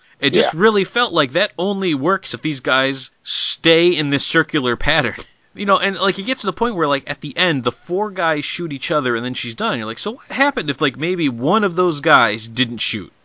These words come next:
Speaker 2: Right. Or
Speaker 1: Yep.
Speaker 2: one of 'em went off at an angle because she's been dodging.
Speaker 1: Yeah, like, "Hey, you know what? She's been dodging a lot lately. You know, maybe we should," or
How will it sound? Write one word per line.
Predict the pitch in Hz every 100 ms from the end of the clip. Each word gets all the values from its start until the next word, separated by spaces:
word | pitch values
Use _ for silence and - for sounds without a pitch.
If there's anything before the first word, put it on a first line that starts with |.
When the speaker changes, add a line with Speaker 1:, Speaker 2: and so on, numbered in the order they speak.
| 90
Speaker 2:
Right. | 98 107 98 87 87 _
Or | 135 135
Speaker 1:
Yep. | 135
Speaker 2:
one | 165
of | 156
'em | 156 151
went | 147 143
off | 139 139 143
at | 131
an | 123
angle | 120 123 123
because | 110 110 120 120 113
she's | - 123 110
been | 110 101
dodging. | 101 107 107 85 76 _
Speaker 1:
Yeah, | 202 196 110 110
like, | 139 180
"Hey, | 208
you | 147
know | 175
what? | 185 -
She's | 226 226
been | 170 127
dodging | 123 131 120
a | 95
lot | 101 85
lately. | 92 - 92 78 -
You | 135
know, | 117
maybe | 117 120
we | 110
should," | - 110
or | 208 190 127